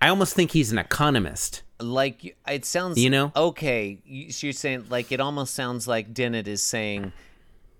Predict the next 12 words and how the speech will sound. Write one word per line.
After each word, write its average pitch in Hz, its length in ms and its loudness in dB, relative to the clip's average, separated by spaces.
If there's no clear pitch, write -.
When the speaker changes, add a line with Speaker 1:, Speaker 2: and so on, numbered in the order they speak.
Speaker 2:
if 127 300 -2
an 127 120 2
agent 117 540 -2
were 98 580 0
irrational, 127 1700 0
it 127 260 -4
couldn't 139 400 -2
even 131 380 -2
be 107 180 -4
sentient. 110 920 -4
Speaker 1:
Well, 240 340 4
I, - 160 2